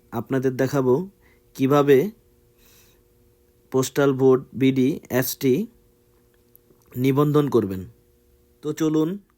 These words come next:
কথা না বাড়িয়ে ভিডিওটি শুরু করা যাক। প্রথমে আপনি আপনার পোস্টাল ভোট বিডি অ্যাপসটি ওপেন করে নেবেন। এরপর আপনি log in বাটনে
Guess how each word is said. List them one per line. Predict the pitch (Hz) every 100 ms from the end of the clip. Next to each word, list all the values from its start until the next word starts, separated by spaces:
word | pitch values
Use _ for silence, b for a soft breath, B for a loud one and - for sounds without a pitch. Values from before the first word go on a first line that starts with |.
| _
কথা | 135 139 147
না | 147
বাড়িয়ে | 151 151 139 190 - - 127
ভিডিওটি | 139 151 147 131 - -
শুরু | - 151 156
করা | 143 120
যাক। | 104 92 - _ _ _ _ _ - _ _ _ _
প্রথমে | 156 156 156 143 147 214 _ -
আপনি | 131 151 151
আপনার | 147 151 143 139 - _ -
পোস্টাল | 139 - 151 151
ভোট | 139 147 135
বিডি | 131 143 131 156 - -
অ্যাপসটি | 135 - - 143 135 214 b b b b
ওপেন | 131 - 160
করে | 156 143
নেবেন। | 127 101 95 - _ _ _ _ _ _ _ _ _
এরপর | 135 139 156 147
আপনি | 147 151 135 202 - _ _ -
log | 127 139
in | 156 156
বাটনে | 151 151 139